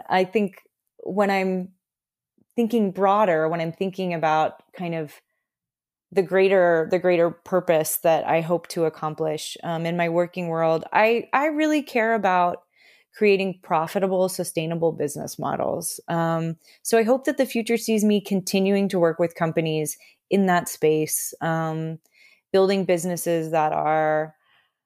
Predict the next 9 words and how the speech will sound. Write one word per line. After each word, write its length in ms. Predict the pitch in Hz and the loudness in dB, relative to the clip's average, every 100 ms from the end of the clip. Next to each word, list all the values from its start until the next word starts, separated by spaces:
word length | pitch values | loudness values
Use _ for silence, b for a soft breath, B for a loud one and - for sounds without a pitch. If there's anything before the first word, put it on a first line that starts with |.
| _ _ _ - | _ _ _ 0
that 140 | 180 | 2
are 480 | 170 170 165 165 - _ _ _ _ _ - | 4 4 2 0 -4 _ _ _ _ _ -6
taking 300 | 202 185 190 | -4 -2 -4
care 240 | 180 170 | 0 2
of 80 | 180 | 2
themselves 580 | 202 208 226 233 233 208 | 0 0 2 2 0 0
and 420 | 175 165 165 - - _ _ _ _ - | -2 -2 -6 -10 -18 _ _ _ _ -6
a 80 | 175 | -4
sustainable 1160 | 180 165 - 180 175 165 175 170 165 165 - | -2 0 0 0 0 2 4 6 4 2 0